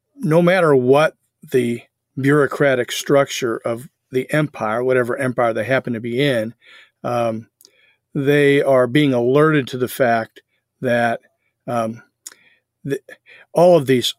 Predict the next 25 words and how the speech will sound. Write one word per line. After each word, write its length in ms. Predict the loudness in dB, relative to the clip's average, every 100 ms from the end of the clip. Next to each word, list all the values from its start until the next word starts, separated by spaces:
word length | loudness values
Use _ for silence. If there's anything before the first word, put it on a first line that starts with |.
| _
all 200 | 0 4
of 100 | 4
these 200 | 2 -2 0
organizations 1080 | 2 2 2 0 0 0 -2 -6 -8 -10 -14 _ _ _ -2
are 160 | -2
going 300 | 2 2 2
to 120 | 0
have 360 | 0 2 0 -2
men, 500 | -2 0 0 -2 -4 -10 _
going 240 | _ -2 -2
to 80 | -4
have 240 | -6 -8
people 560 | -4 -4 -2 -4 -4 -8 _ _ _ _ _
that 140 | -6
are 100 | -4
going 280 | 0 0 0
to 40 |
be 120 | -4
jealous 580 | -6 -2 0 0 0 -4
of 120 | -8
them, 300 | -8 -8 -10 _ _
going 200 | -8 -8
to 40 |
be 160 | -8 -8
zealous 680 | -8 -2 0 0 -4 -10